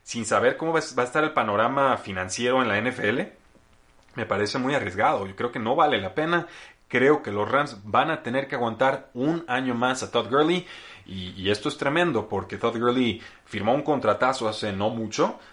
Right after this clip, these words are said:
y el tema de las rodillas le ha costado y también la línea ofensiva sufrió una regresión importantísima. Jared Goff tampoco fue el mismo del dos mil dieciocho.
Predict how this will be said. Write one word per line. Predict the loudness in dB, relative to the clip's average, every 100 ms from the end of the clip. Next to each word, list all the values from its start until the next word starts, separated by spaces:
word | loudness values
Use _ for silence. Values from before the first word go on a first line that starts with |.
| -20 -12
y | -8
el | -6
tema | -2 0 2
de |
las | 2 0
rodillas | -4 -2 -2 0
le |
ha | 0 0
costado | -4 0 2 2 -2 -6
y | -14
también | -8 -4 0
la | 0
línea | 0 -2
ofensiva | -4 -6 -2 0
sufrió | 0 -4 -8 -2
una | 0
regresión | 0 -2 -4 -4
importantísima. | -2 0 0 0 -4 -4 -2 0 -2 -4 -18 -4
Jared | 0 0 2
Goff | 0 0
tampoco | -6 0 0 0
fue | 0 2
el |
mismo | 2 -2 0
del | 0
dos | 0 -2
mil | -2 0
dieciocho. | -2 -4 0 0 2 -2